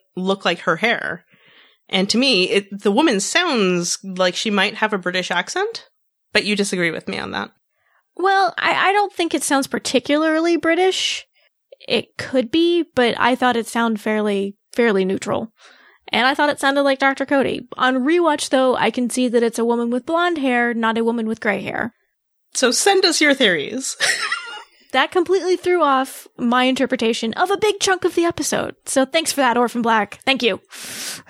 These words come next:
Speaker 1: And then Orphan Black says, "You're welcome."
Speaker 2: You're welcome. <laughs>
Speaker 1: As they smirk and twirl their
Speaker 2: Mm-hmm.
Speaker 1: mustache.
Speaker 2: Or beardy type things. They both have beardy type things, don't they? No, John doesn't.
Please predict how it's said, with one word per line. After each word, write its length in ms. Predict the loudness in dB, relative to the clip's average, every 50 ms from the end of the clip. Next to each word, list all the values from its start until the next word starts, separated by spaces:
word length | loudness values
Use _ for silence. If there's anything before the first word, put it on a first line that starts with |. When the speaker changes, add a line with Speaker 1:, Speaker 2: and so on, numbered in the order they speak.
| -4
Speaker 1:
And 140 | 0 2 2
then 80 | 2 2
Orphan 300 | 0 -2 0 0 0 0
Black 260 | 0 -2 -8 -6 -2
says, 280 | 0 2 2 2 2 -2
"You're 260 | -2 0 0 2 2
welcome." 640 | 2 0 0 0 -2 -4 -4 -4 -4 -6 -8 -8 -8 -4 -2
Speaker 2:
You're 320 | 0 2 4 4 4 4
welcome. 380 | 4 2 0 0 0 0 0 0 0 -2 -2 -2 -4 -4 -4 -4 -6 -6 -6 -8 -8 -8 -8 -8
<laughs> 840 | -6 -8 -8 -6 -6 -8 -8 -8 -10 -12 -10 -10 -8 -8 -4 0
Speaker 1:
As 160 | 0 0 2
they 140 | 0 -2 -2
smirk 560 | -2 0 0 2 2 4 4 4 2 0 -2 -8 -14 -16 _ _ _ _ -2
and 140 | -2 -2
twirl 260 | -2 0 2 2 2 4
their 140 | 4 4
Speaker 2:
Mm-hmm. 80 | 4 4
Speaker 1:
mustache. 720 | 4 4 2 2 2 2 2 2 2 0 -2 -6 -8 -10 _ _ _ _ _ _ -2
Speaker 2:
Or 140 | -2 -2 -4 _ _ -12
beardy 420 | -10 -6 -2 0 0 2 0 0
type 240 | 0 2 2 2 2
things. 440 | 0 0 2 2 2 0 -2 -4 -2
They 120 | -2 0
both 160 | 2 2 2
have 160 | 2 2 0 2
beardy 220 | 2 0 0 0
type 180 | -2 -2 -4 -2
things, 220 | -4 -4 -4 -4
don't 160 | -6 -6 -4
they? 160 | -2 -4 -2 0
No, 220 | 2 2 2 0 -2 _ -2
John 180 | 2 2 2 2
doesn't. 300 | 0 -4 -4 -6 -10 -14